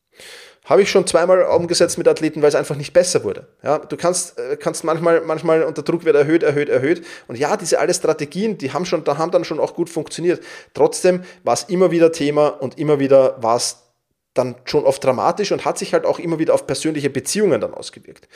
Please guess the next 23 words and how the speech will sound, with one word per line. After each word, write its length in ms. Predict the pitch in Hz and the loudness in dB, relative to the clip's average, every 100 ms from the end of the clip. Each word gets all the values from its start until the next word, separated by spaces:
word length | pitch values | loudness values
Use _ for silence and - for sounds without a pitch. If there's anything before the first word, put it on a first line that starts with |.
| - - | -20 -18
In 160 | 107 95 | -16 -8
beiden 280 | 113 127 135 | 0 0 2
Fällen 280 | 127 120 110 | 0 0 -2
waren's 300 | 107 - _ - | -6 -8 _ -4
Elternteile, 600 | 123 123 107 - 58 58 | -4 -2 -6 -6 -12 -12
die 100 | - | -16
das 220 | 76 - | -14 -14
gemacht 340 | - - - - | -14 -20 -20 -20
haben. 240 | - - _ _ | -20 -20 _ _
Ja. 240 | 95 101 - - - - - - - - _ _ _ _ - | -12 -12 -12 -16 -14 -12 -12 -12 -16 -20 _ _ _ _ -20
Und 160 | - | -4
dann 180 | 143 226 | -2 0
zu 120 | 220 | 0
sagen, 380 | 208 170 165 170 - | 0 2 0 -2 -8
so, 400 | - 147 190 240 - _ _ _ _ _ _ _ _ | 0 4 4 2 -10 _ _ _ _ _ _ _ _
ich 140 | - - | -20 -6
nehme 160 | 113 | -2
jetzt 120 | 107 - | 0 0
die 60 | |
Elternteile 420 | - 120 107 101 | -2 0 0 0
weiter 240 | 107 135 147 | 2 4 4
als 120 | 143 | 4
Beispiel, 480 | 123 123 - 127 | 4 2 2 -2